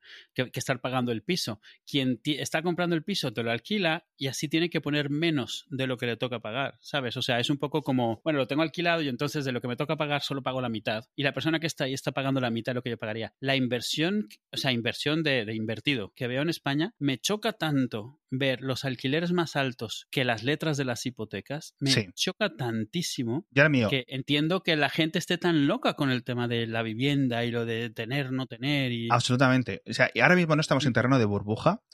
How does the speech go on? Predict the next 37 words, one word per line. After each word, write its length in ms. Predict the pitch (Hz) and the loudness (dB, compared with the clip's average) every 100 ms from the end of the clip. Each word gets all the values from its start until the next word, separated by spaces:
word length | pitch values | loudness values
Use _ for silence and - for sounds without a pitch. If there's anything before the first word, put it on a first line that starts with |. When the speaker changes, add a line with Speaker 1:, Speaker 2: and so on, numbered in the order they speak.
| - - _ | -18 -18 _
Speaker 2:
Te-, 160 | 113 - | 2 6
y 80 | |
yo 100 | 131 | 6
miro 180 | 143 190 | 6 6
los 220 | 117 113 | 6 4
Speaker 1:
Ujú. 60 | 127 | 4
Speaker 2:
pisos 260 | 127 139 127 | 4 4 4
en 100 | 117 | 4
alquiler 400 | 107 113 147 - | 2 2 2 2
en 160 | 127 113 | 2 4
mi 100 | 104 | 4
zona. 380 | - 95 85 - | 2 0 -2 2
Este 220 | 160 - | 2 4
piso 220 | 202 190 147 | 2 4 4
mío 160 | 175 | 4
que 60 | 165 | 2
te 40 | |
estoy 140 | - 139 | 2 2
diciendo 180 | 151 | 2
que 80 | 151 | 4
me 80 | 127 | 4
cuesta 280 | 117 - 95 | 2 0 0
quinientos 360 | 104 127 139 | 2 4 2
seis, 380 | - 101 85 - | 2 -2 -4 -10
más 220 | - 104 104 | 0 2 4
noventa 240 | 107 131 | 4 6
Speaker 1:
Sí. 60 | 131 | 6
Speaker 2:
euros 200 | 135 123 | 6 6
de 80 | 110 | 6
letra 260 | 110 110 | 6 4
de 80 | 104 | 4
hipoteca, 420 | 104 - 92 - | 2 -2 -4 -4
perdón, 240 | - 110 101 | 2 2 4
de 100 | 98 | 4
letra 340 | 104 - 110 | 4 6 6
de 440 | 110 110 110 104 101 | 6 6 6 4 2
comunidad, 420 | 101 101 98 98 | 0 0 0 -2